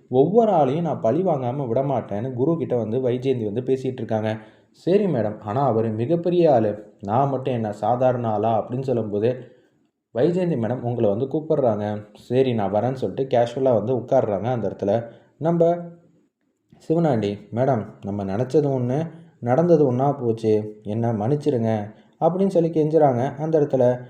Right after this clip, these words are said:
"தப்பு நடந்துருச்சு. நான் என்னோட பிடிவாதத்தை கொஞ்சமாவது விட்டு கொடுத்துருக்கணும். விட்டு கொடுக்காம இருக்கிறது எனக்கு வருத்தமா இருக்கு" அப்படின்னு சொல்லும்போது, "ஓ, உங்களுக்கு அப்படியெல்லாம் வந்து தெரிஞ்சிருச்சா? ஓகே, ஓகே. ஆனா தெரிஞ்சிருந்து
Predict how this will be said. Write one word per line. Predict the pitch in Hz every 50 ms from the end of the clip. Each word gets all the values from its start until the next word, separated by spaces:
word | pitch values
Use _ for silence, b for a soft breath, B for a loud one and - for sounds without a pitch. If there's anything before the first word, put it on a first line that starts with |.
| B B B B
"தப்பு | - 135 135 135 185 170
நடந்துருச்சு. | 160 143 135 123 113 104 95 - - 98 101 98 -
நான் | - 107 110 127 127
என்னோட | 117 107 104 101 117
பிடிவாதத்தை | 113 117 123 120 139 151 151 135 117 101 - - 101 104 101
கொஞ்சமாவது | - 110 120 151 151 160 139 123 113 110 107 98 95 110 131
விட்டு | 127 123 123 151
கொடுத்துருக்கணும். | 139 123 117 113 113 107 101 107 110 113 110 113 B B B B B B
விட்டு | 147 175 170 180
கொடுக்காம | 190 180 170 175 170 170 170 151
இருக்கிறது | 131 - - 113 101 98 107 123 123 - - - _ _
எனக்கு | 117 127 151 151 - - 117 113 123 117
வருத்தமா | 117 110 - - - 147 147 139 123
இருக்கு" | 107 101 98 104 107 98 -
அப்படின்னு | - 113 127 147 156
சொல்லும்போது, | 151 151 139 135 123 113 110 107 117 123 B B B B B B _
"ஓ, | 165 208 262 262 226 165 -
உங்களுக்கு | 110 127 165 180 190 170 139 113
அப்படியெல்லாம் | 98 - - 156 151 156 156 170 180 196 185
வந்து | 156 139 147 135 143 160 165 165 160 - -
தெரிஞ்சிருச்சா? | - 131 135 139 135 123 110 101 - - 110 110 117 113 - B B B B B B -
ஓகே, | 147 190 196 - 202 185
ஓகே. | 175 156 143 - 117 95 80 - - - _
ஆனா | 104 104 110 110 110 113 113 -
தெரிஞ்சிருந்து | - 120 135 151 156 143 131 110 104 104 101 107